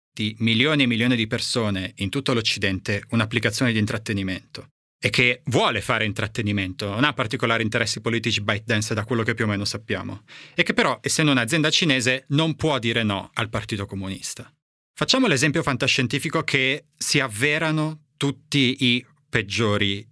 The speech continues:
incubi dell'amministrazione americana.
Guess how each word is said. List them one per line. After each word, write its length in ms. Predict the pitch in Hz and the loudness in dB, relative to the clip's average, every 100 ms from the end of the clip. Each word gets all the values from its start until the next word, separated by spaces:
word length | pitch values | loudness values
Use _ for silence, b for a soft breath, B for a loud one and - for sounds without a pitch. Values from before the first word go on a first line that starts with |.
| _ | _
incubi 680 | 120 107 101 117 98 101 107 | 0 2 0 0 0 0 0
dell'amministrazione 1080 | 104 104 101 101 98 - - - 98 95 98 | 0 0 0 -2 -4 -6 -6 -4 -2 -2 -2
americana. 720 | 98 92 92 85 71 - | -2 -2 -4 -8 -8 -12